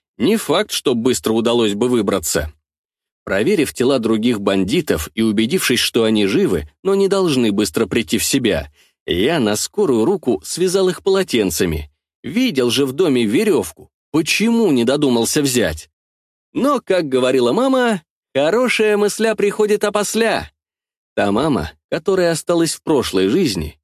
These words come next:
и по которой, будто молния, быстро, но ярко, пришла и ушла тоска. Не время переживать. Выбежав из бани, подперев и эту дверь, хотя последнее было так себе препятствие, потому что тут дверь хлипкая,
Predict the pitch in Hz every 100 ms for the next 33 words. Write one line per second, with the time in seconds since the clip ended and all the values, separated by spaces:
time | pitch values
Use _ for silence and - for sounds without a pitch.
0 | - 92 101 90 95 - 180 92 92 175
1 | - _ 104 95 147 190 107 82 78 73
2 | - 101 - 98 104 101 196 220 - 180
3 | 160 - - _ 214 196 - 226 214 202
4 | - 190 180 175 - - 87 76 - _
5 | _ _ _ - 87 147 208 202 196 226
6 | 214 151 131 120 107 80 78 - _ _
7 | _ _ _ _ _ - 87 127 180 120
8 | 113 107 104 98 143 165 95 76 107 -
9 | 139 208 - - 190 170 120 107 98 190
10 | 180 87 _ _ 220 156 - 113 - 135
11 | 120 117 117 120 117 - 104 - - 98
12 | - 113 - 143 - 104 82 - - 117
13 | 120 127 - 135 123 123 110 143 131 127
14 | 113 - - 87 -